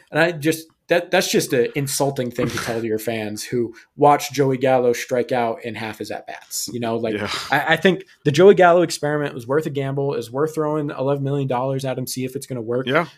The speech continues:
Speaker 1: But it's not, and it's clearly not going to. And so you have to move on. And now, because of Kirilloff, you can't move on, right? There, if, unless you wanna have, uh, Donovan Solano out there every single day, I don't know what you do.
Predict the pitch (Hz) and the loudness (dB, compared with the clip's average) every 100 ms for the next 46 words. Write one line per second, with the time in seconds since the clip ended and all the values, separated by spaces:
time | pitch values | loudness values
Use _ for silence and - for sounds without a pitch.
0 | _ - - 139 - - _ _ - 156 | _ -8 0 2 2 -6 _ _ -2 0
1 | 143 143 135 - 131 135 135 - 147 165 | 2 0 0 -4 -6 -4 -6 -6 -2 0
2 | 151 123 110 113 110 107 107 117 113 117 | 0 -2 -4 -4 -4 -4 -4 -6 -4 -6
3 | 117 135 127 110 123 151 143 120 110 123 | -4 -2 -2 -2 0 0 -2 -8 -8 -6
4 | 117 131 101 - - - - 123 143 180 | -2 -2 -2 -8 -20 -8 -4 0 2 4
5 | 156 147 147 135 - 175 143 - - 185 | 4 2 -2 -4 0 2 0 -2 0 0
6 | 135 113 127 - _ _ - 156 - 170 | 0 -2 -4 -8 _ _ -8 -6 -2 -2
7 | 175 120 107 113 - 120 131 131 165 175 | -2 -6 -8 -8 -6 -2 -2 2 2 2
8 | - 156 156 160 185 170 170 147 151 139 | 2 2 2 -2 -2 -2 -2 0 -2 -4
9 | - _ - 127 113 - 117 139 143 - | -12 _ 0 2 0 0 -2 -2 -2 -4
10 | 113 127 147 135 135 135 113 139 135 123 | -4 -2 -2 -2 -2 -2 -2 -4 -4 -4
11 | 117 139 - 135 156 107 - 120 147 - | -2 -2 0 0 0 -2 -4 0 0 0